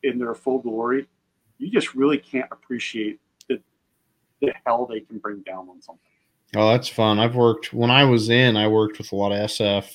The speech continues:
Speaker 2: seal teams, uh, that type of stuff, just on moving co-, and communicating with the Apaches. And we did a lot of that stuff out in the West Desert where we'd,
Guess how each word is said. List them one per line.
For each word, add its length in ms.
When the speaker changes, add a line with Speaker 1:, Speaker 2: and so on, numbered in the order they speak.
Speaker 2:
seal 400
teams, 1000
uh, 280
that 300
type 260
of 60
stuff, 300
just 360
on 360
moving 420
co-, 240
and 220
communicating 880
with 280
the 100
Apaches. 840
And 260
we 120
did 160
a 40
lot 200
of 100
that 160
stuff 280
out 100
in 60
the 60
West 280
Desert 340
where 240
we'd, 240